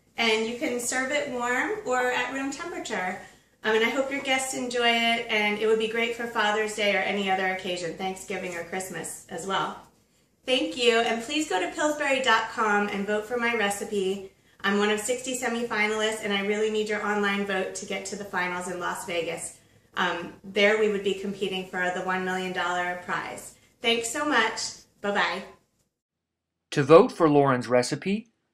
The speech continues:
Speaker 2: please visit W W W dot pillsbury dot com or W W W dot bake off dot com. Click the Bake Off contest link and then click Voting.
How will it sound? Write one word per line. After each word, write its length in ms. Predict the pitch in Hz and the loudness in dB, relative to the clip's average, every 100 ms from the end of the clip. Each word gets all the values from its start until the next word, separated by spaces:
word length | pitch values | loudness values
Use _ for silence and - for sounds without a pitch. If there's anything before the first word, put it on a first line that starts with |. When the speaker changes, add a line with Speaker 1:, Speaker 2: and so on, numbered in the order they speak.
| _ | _
Speaker 2:
please 340 | - 311 302 139 | 4 6 6 8
visit 500 | 156 156 220 - 123 | 6 8 4 4 2
W 380 | 135 151 196 208 | 4 4 2 6
W 380 | 170 185 214 | 6 6 2
W 440 | 175 156 165 190 214 | 8 8 8 4 6
dot 280 | 226 247 - | 6 4 6
pillsbury 480 | 170 143 127 127 | 6 6 4 2
dot 280 | 123 120 123 | 6 4 4
com 480 | - 120 113 147 190 _ _ _ - | 0 0 0 -4 -8 _ _ _ 4
or 240 | 277 285 | 8 8
W 400 | 196 175 208 220 | 10 6 6 2
W 400 | 160 151 165 196 | 8 8 8 2
W 460 | 156 131 139 160 202 | 4 4 4 0 2
dot 300 | 220 233 233 | 8 8 8
bake 260 | 277 269 180 | 4 8 8
off 220 | 135 - | 8 8
dot 260 | 123 110 | 4 4
com. 300 | - 120 101 - _ _ _ _ _ _ _ _ _ _ | 2 0 0 -4 _ _ _ _ _ _ _ _ _ _
Click 280 | - 262 - | 0 2 0
the 100 | 135 | 0
Bake 320 | - 175 180 | 4 4 8
Off 200 | 196 180 | 6 6
contest 600 | - 180 165 170 160 - | 2 2 2 0 -2 -2
link 400 | 127 156 202 - _ _ _ 214 | -4 -4 -8 -14 _ _ _ 0
and 200 | 202 165 | 2 4
then 380 | 170 180 196 - | 4 2 -8 -4
click 360 | - 151 - - | 2 4 2 -8
Voting. 360 | 123 127 110 | 4 4 4